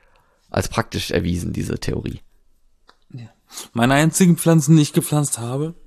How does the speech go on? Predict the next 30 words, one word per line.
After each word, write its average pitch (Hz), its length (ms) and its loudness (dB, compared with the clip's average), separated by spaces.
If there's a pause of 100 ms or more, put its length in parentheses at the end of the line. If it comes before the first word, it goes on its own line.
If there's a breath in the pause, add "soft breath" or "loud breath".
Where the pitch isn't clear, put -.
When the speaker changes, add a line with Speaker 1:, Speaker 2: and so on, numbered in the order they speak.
Speaker 2:
dieses 127 280 -6
Jahr, 143 280 0 (480 loud breath)
ist 120 240 0
mal 117 280 4
wieder 117 160 0
eine 110 140 4
neue 110 260 2
Sorte 104 520 -6 (180)
Weed, 147 560 -2 (300)
wie 113 120 2
letztes 123 400 -2
Jahr. 170 140 -2 (1000 loud breath)
Speaker 1:
Aha. 117 380 2
Speaker 2:
Äh, 107 60 -4
nur 151 540 4 (1160)
hab 120 220 0
ich 123 120 -2
die, 127 360 -2 (240)
ich - 120 -12
glaub, - 240 -6
Ende 139 360 0
April 147 540 -2 (760)
gepflanzt 131 760 -6 (800)
und 104 280 -2
die 113 60 4
haben 117 160 2
immer 143 200 6
noch 104 200 0
keine 101 260 -2
Knospen. 104 520 -4